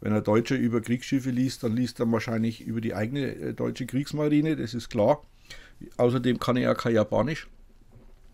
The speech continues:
Äh, auf der anderen Seite habe ich aber das Buch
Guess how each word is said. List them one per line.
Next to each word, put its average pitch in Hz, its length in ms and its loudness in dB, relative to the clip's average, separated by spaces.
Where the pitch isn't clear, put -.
Äh, - 40 -2
auf 117 400 4
der 110 120 2
anderen 139 180 0
Seite 139 380 0
habe 135 220 2
ich 139 160 -2
aber 135 220 2
das 127 240 -2
Buch 170 420 -2